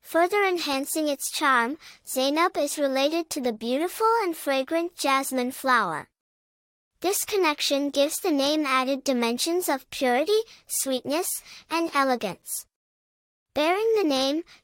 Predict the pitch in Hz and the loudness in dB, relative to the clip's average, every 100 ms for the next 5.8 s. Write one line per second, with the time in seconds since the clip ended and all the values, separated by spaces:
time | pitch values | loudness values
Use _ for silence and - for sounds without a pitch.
0 | - 269 277 359 359 - 277 269 311 381 | -6 -2 0 0 -2 0 2 2 0 -2
1 | 349 - 269 262 - 269 - - 277 285 | -4 -2 -4 -4 -4 -8 -8 0 4 4
2 | 320 294 277 269 269 240 247 - - - | 0 -2 -2 2 2 2 -2 -12 -20 -10
3 | - 349 - 370 349 392 392 320 269 254 | -2 0 0 0 0 -2 0 0 0 2
4 | 277 349 - 294 254 247 285 269 285 311 | 2 2 0 2 2 2 -4 -4 -2 2
5 | 277 240 254 277 269 - 269 | 4 4 2 -2 -2 -2 -4